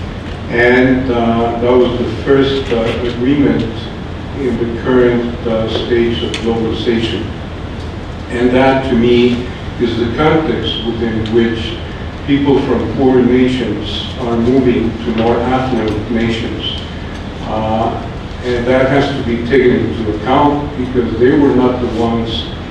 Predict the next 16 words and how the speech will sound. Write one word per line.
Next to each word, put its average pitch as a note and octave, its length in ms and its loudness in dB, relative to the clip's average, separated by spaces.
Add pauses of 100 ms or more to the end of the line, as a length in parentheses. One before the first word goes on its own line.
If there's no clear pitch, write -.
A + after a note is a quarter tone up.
(260)
who D3 160 0
promoted B2 540 4
globalization. A2 1000 -2 (160)
Uh, A#2 480 -4
globalization A#2 680 2
was G#2+ 220 -4
promoted B2 680 2
by A#2+ 380 2 (420)
the B2 140 2
West, - 340 2 (320)
led B2 300 2
by A#2 100 2
the A2+ 140 -2
United A#2 420 0
States. C3+ 500 -2 (680)
So, B2+ 480 4